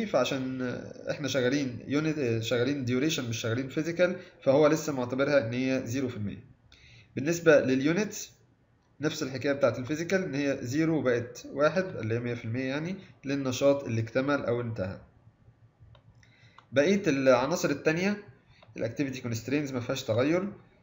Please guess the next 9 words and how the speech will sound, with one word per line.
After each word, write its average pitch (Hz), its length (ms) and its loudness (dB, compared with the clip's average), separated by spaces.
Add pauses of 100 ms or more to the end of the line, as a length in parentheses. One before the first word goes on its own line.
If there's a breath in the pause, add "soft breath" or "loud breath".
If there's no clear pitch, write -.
(180 loud breath)
الأكتيفيتي 117 500 -6
كوست، 151 560 0
يونتس، 147 640 -4 (400)
اديت 113 260 -2
اكتيفيتيز، 151 540 -2
مفيش 131 260 -4
اكتيفيتيز 113 640 -6
المقاول 117 420 -2
زودها، 143 540 0